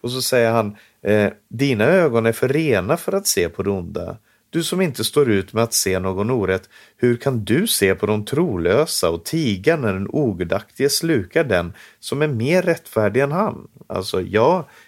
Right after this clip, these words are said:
Israel har ett problem. Juda är s-, ett syndigt folk. Men vad i all sin dar, eh, Babylon är ju mycket värre.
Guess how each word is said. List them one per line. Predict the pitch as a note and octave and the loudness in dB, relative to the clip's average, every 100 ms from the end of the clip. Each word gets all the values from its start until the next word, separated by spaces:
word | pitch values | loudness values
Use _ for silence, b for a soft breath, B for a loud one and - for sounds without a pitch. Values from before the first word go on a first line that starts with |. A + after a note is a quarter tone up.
| b | b
Israel | - A2+ F#2+ - B2 D#3 D#3 D3 | -2 0 0 0 2 2 2 0
har | - G#2 C#3+ | 0 2 2
ett | D#3 | 2
problem. | D#3+ C#3 F2+ E2 | -2 -2 -2 -2
Juda | F#2 A2+ F#2+ G#2 D3 | 0 0 0 0 0
är | F#2 B2 D3+ - - | 2 2 0 -2 -8
s-, | - - - F#2+ - | -12 -12 -8 -8 -4
ett | A#2 - | -6 -4
syndigt | C#3+ A2 E2+ F2 - | -4 -4 -6 -8 -4
folk. | E2+ - b b b _ | -2 -4 b b b _
Men | C#3+ C#3 - _ | -2 -2 -6 _
vad | B2+ C#3 | 0 4
i | C3 | 4
all | B2 | 2
sin | G2 G#2 | 0 2
dar, | G#2 F#2+ b _ _ _ _ _ _ _ - | 2 2 b _ _ _ _ _ _ _ 0
eh, | A2 G#2 G2 - _ | 2 4 2 -2 _
Babylon | G#2 A2 D#3+ F3 C3 F#2+ | 0 4 4 4 0 0
är | |
ju | F#2 | -2
mycket | G#2+ A2 G2 | -2 -2 -2
värre. | A2 F3+ D#3+ | 0 0 -2